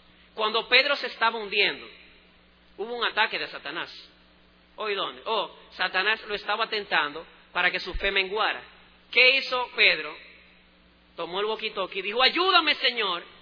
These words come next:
Y enseguida Cristo le salvó, o le sacó del agua. Así que necesitamos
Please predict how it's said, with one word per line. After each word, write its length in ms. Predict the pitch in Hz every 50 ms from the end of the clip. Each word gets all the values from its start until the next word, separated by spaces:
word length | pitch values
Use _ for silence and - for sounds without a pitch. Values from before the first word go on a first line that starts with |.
| - - - _ _ _
Y 100 | 175 180
enseguida 560 | 202 196 - 220 196 185 214 240 233 202 180
Cristo 360 | 226 - 208 208 190 - - 147
le 100 | 143 139
salvó, 280 | - 139 127 113 110 - _ _ _ _ _ _ _ _ _ _ _ -
o 80 | 143
le 80 | 147 160
sacó 320 | - 170 156 - 185 175
del 120 | 170 156 143
agua. 200 | 123 117 110 - - - - _ _ _ _ - _ -
Así 220 | 151 165 247 220
que 100 | - 208
necesitamos 840 | 202 190 185 - 202 - 202 185 - - 214 220 214 190 156 143